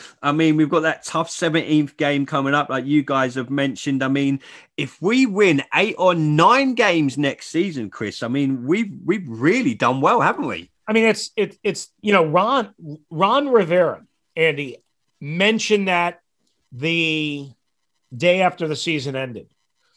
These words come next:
Speaker 2: less than sixteen hours after his team fought its guts out and laid it all on the line and surprised everyone around the country. Ron Rivera said it that day, that moment,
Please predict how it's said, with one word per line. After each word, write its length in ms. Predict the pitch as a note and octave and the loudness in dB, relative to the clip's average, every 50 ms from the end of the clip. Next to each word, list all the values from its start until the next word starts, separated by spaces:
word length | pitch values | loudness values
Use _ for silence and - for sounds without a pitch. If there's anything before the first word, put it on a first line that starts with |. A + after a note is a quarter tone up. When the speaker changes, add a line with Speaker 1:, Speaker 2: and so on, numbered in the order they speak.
| _ _ _ _ _ _ _ _ _ - | _ _ _ _ _ _ _ _ _ -8
Speaker 2:
less 260 | D#3 E3 G#3 A3 G#3+ - | 0 2 2 2 0 0
than 300 | - G#3+ G#3 G3 F3 - | -4 -2 -2 -2 -6 -10
sixteen 560 | - - - A3 G3+ G#3 - - G3+ G3+ F#3+ | -10 -4 -2 -2 -2 -2 -4 -6 -4 -2 0
hours 460 | F3+ E3+ F3 F3 E3 C#3+ C#3 B2+ C3 | 0 0 0 0 0 0 -2 -2 -2
after 320 | D3+ D3 C#3+ C#3 - D#3+ C#3+ | -2 -2 -2 -2 -4 -6 -4
his 280 | D#3+ D#3 C3+ - - _ _ - | -4 -6 -6 -8 -12 _ _ -12
team 260 | - F#3+ F#3 F3+ E3 | -6 -6 -4 -4 -6
fought 320 | - - F#3 F3+ F3 F3 D#3 | -6 0 2 4 4 4 2
its 200 | D#3 A#2 - B2 | 0 -8 -10 -12
guts 440 | B2+ C3+ D3 D#3+ F3+ F3+ - - | -4 -2 0 0 0 -2 -6 -4
out 400 | G3+ G3 G3 G#3 A3+ A#3+ A#3+ - _ - | -2 0 0 0 0 -2 -4 -8 _ -10
and 760 | E3+ D#3+ D#3+ D#3+ D#3+ D#3+ D#3 D3+ D3 D3 D3+ C#3+ C3+ B2 A2+ - _ _ _ - | -4 -2 0 0 0 0 0 -2 -4 -4 -8 -10 -12 -14 -16 -18 _ _ _ -6
laid 260 | C#3 D#3 F3 F#3+ F3+ | 0 2 2 2 2
it 100 | F3 E3 | 2 2
all 280 | F3 F3 F3+ G3 G3+ G#3 | 2 4 4 4 4 4
on 160 | G#3 G3+ G3+ | 2 2 2
the 80 | G3+ F#3+ | 0 0
line 480 | F#3 F#3+ F#3 F#3 F3 D3+ C#3 C#3 C#3+ | 0 0 0 0 0 -2 -4 -6 -10
and 240 | - - D3+ D3+ D3 | -10 -8 -8 -6 -6
surprised 480 | - D#3 - - E3+ F3 F3+ F3+ D#3 E3+ | -6 -8 -2 0 2 4 4 2 2 2
everyone 440 | F3 F#3+ F#3 G3 E3 C#3 C3+ B2+ | 0 0 0 -2 -4 -2 -4 -6
around 260 | B2 B2 C#3+ D3 D#3 D3+ | -6 -4 -2 -2 -2 -2
the 80 | D3 | -4
country. 440 | - D3+ E3 D#3 C#3+ - - A2+ - _ _ _ _ _ _ _ _ _ _ | -4 -4 -4 -4 -4 -8 -14 -16 -20 _ _ _ _ _ _ _ _ _ _
Ron 380 | B2 C3 E3+ F3 F#3 G3 F#3+ F#3 | -2 2 4 4 4 4 4 2
Rivera 400 | F#3+ F#3 D#3+ E3+ F3+ F3 F3 E3 | 0 0 2 2 4 4 4 2
said 300 | E3+ - F3+ F3 D#3+ D#3+ | 0 -2 -2 -2 -2 -2
it 100 | D#3+ - - A#2+ A#2 | -4 -8 -12 -14 -4
that 320 | C#3 D3 E3 G3+ - - | 0 0 0 0 0 -4
day, 480 | F3 G3 G3+ G#3 G#3+ A3+ B3+ C#4+ C#4 - _ | -4 -2 -2 -2 -2 -4 -6 -10 -12 -14 _
that 340 | C3 D3 D#3+ F3+ G#3 - - | -2 2 2 2 2 0 -4
moment, 540 | F3+ F3+ F3+ F#3+ G3 G3+ A3+ A#3 A#3 A#3 | -4 -2 -2 0 0 -2 -4 -4 -4 -8